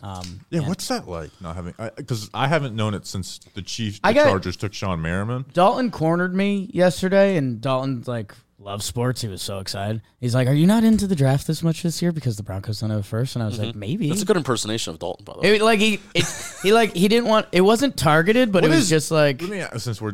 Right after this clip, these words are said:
Speaker 2: we can talk,
Speaker 1: Sure.
Speaker 2: Dalton, what is Dalton's deal? Like, was he a scout or something?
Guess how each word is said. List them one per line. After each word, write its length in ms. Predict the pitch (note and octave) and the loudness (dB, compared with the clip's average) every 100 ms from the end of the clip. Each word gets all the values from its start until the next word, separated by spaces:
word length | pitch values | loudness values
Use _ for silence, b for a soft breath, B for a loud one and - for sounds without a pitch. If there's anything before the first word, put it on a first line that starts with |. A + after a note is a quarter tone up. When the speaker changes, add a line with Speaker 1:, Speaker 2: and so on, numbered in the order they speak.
| A2 | -8
Speaker 2:
we 160 | A#2 | -12
can 120 | A2+ G2 | -10 -8
talk, 160 | G2+ | -6
Speaker 1:
Sure. 220 | F#2 D3 | -4 -4
Speaker 2:
Dalton, 100 | A#2+ _ _ _ | -4 _ _ _
what 120 | C3+ G3+ | 0 0
is 120 | A#3 | 2
Dalton's 420 | G3 F3 D#3 A2 | 2 2 0 -2
deal? 220 | G2 C3+ F2 | 0 2 0
Like, 140 | F2+ | -2
was 100 | A2 | -4
he 200 | A2 F3 | -2 0
a 80 | G#3+ | 0
scout 440 | G4 - A#2 D#3+ | 0 2 2 2
or 80 | F3+ | 0
something? 340 | F#3 F#3+ G3 | 0 -2 -2